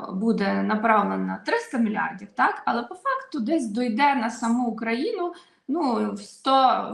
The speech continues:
в десять відсотків — це максимум сто мільярдів, хоча офіційно буде зазначатися, що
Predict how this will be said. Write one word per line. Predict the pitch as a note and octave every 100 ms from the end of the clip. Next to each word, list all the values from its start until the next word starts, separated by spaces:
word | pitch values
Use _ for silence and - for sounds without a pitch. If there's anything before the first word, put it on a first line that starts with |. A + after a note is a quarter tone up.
| F#3+
в |
десять | A#3 C4 B3+ G#3+
відсотків — | G3+ A#3+ B3 - F#3
це | - F#3+
максимум | F#3+ G#3 - G3
сто | F#3+ G#3
мільярдів, | G3+ A3 F4 F#4+ D4
хоча | - A3 - A3+ G3 -
офіційно | C4 - A4+ E4+
буде | G#3+ B3 G#3+
зазначатися, | G#3+ G#3 A3+ D#4 G4 F#4 A#3 -
що | G#3 - A3